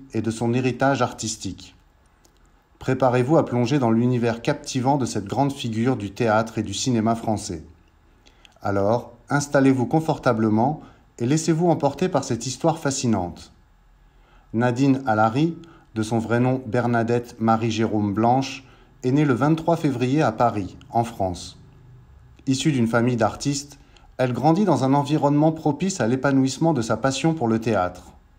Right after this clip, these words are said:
Dès son plus jeune âge, Nadine Alary montre un intérêt marqué pour la scène. Elle s'inscrit à des cours de théâtre et se produit dans des pièces d'amateurs. Sa détermination et son talent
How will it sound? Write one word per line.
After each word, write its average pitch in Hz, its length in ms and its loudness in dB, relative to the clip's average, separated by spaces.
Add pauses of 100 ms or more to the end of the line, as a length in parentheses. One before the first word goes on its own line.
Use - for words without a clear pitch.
(760)
Dès 123 160 2
son 131 140 0
plus 110 160 -4
jeune 104 180 0
âge, 127 400 2 (380)
Nadine 160 360 2
Alary 127 640 2
montre 151 320 0
un 135 120 4
intérêt 135 340 2
marqué 143 360 0
pour 131 180 -2
la 117 100 2
scène. 92 420 -6 (720)
Elle 110 100 -2
s'inscrit 131 400 -2
à 143 60 4
des 113 120 0
cours 143 200 0
de 113 100 0
théâtre 113 540 2 (200)
et 120 60 -2
se 139 140 0
produit 156 340 0
dans 135 140 4
des 123 100 0
pièces 151 260 -2
d'amateurs. 117 600 -2 (920)
Sa - 140 -4
détermination 127 1040 2
et 117 60 -2
son 113 180 -2
talent 120 420 4